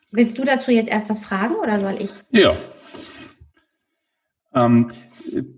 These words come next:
Speaker 2: Patricia, wir hatten gerade einen, äh, kleinen Wackler, äh, wir sind unplugged. Äh, jetzt sind wieder, sind wir wieder on air.
Speaker 1: Genau. Man muss es doch auch mal merken, dass man unplugged ist. Wenn das perfekt
Speaker 2: Mhm.
Speaker 1: läuft, ist das ganz gut.
Speaker 2: Ja, äh, Proof of Concept.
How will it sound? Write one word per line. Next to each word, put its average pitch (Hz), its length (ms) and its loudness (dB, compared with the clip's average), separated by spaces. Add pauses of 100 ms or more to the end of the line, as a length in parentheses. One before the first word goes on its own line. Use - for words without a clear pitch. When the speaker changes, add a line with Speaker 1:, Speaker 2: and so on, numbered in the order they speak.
(140)
Speaker 2:
Patricia, - 460 0
wir 113 100 4
hatten - 160 2
gerade 320 240 2
einen, 302 160 4
äh, 277 280 4
kleinen 262 300 2
Wackler, 175 400 2
äh, 135 260 2
wir 139 100 2
sind 135 180 4
unplugged. - 600 -2
Äh, 117 120 2
jetzt 117 220 2
sind 104 180 2
wieder, 101 420 2
sind 107 320 0
wir 101 120 2
wieder 87 180 2
on - 120 2
air. - 240 -2
Speaker 1:
Genau. 208 160 -4 (280)
Man 247 100 4
muss 415 120 2
es 403 140 0
doch 403 180 -2
auch 311 100 -4
mal 311 160 -2
merken, 302 340 -2
dass 196 160 0
man 165 120 -6
unplugged 165 600 -10
ist. 165 180 -12
Wenn 208 80 0
das 226 140 -2
perfekt 311 420 0
Speaker 2:
Mhm. - 40 -2
Speaker 1:
läuft, 190 280 -2
ist 233 140 -16
das - 100 -20 (100)
ganz 294 220 -12
gut. 285 180 -12 (520)
Speaker 2:
Ja, 170 220 4 (140)
äh, 123 160 2 (140)
Proof - 280 2
of - 140 0
Concept. - 680 -2